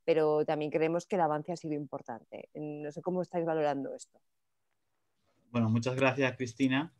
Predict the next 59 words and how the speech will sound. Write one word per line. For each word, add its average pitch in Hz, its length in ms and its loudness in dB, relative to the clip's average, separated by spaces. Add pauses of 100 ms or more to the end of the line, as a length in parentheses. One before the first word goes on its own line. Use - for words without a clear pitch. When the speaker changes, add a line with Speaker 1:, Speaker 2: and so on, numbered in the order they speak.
(280)
Speaker 2:
Eh, 113 300 4
muchas 120 300 2
gracias 127 320 0
a 113 200 6
ecode 123 400 4
y 117 100 2
a 107 100 4
M 110 120 2
D 113 140 4
C 110 120 0
S 123 160 0
por 117 140 2
invitar 107 380 2
a 104 160 2
E 110 60 4
A 110 60 4
veintiséis 113 600 4
a 110 240 6
este 110 260 4
encuentro 135 680 6 (320)
y 110 140 2
por 110 160 2
compartir 110 480 0
estos 120 240 2
datos 117 240 4
con, 120 400 8
con 117 300 6
todas 117 260 6
nosotras 131 580 4
y, 120 260 0
y 120 60 4
a 117 60 6
las 113 320 2 (120)
noventa 117 440 6
y 110 60 6
seis 131 180 4
personas 147 360 6
que 151 100 2
siguen 131 240 6
conectadas 120 440 6
aquí. 131 340 0 (320)
Y 120 60 4
me 120 140 6
quiero 135 160 10
detener 151 200 8
un 151 60 10
momento 147 280 8
también 135 200 8
para 135 140 8
agradecer 120 500 6
especialmente 120 500 2
a 120 40 6
Rogelio 117 360 4
Fernández 117 360 4
Reyes, 127 200 4
que 131 60 -4
está 113 180 0
por 110 140 4
aquí, 131 300 2